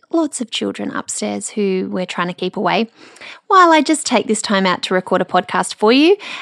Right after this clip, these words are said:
And there is a whippersnipper on in the background. Now, I'm not too sure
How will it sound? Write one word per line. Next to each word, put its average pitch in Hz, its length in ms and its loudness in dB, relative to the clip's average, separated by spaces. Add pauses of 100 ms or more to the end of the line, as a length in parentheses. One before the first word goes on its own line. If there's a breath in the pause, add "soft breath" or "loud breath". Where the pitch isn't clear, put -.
(120)
And 233 460 4
there 233 260 6
is 220 160 0
a 214 60 6
whippersnipper 185 960 -2
on 170 300 0
in 180 180 -4
the 180 80 -4
background. 190 720 -2
Now, 233 560 4 (440 soft breath)
I'm 247 220 6
not 349 380 4
too 285 240 4
sure - 580 0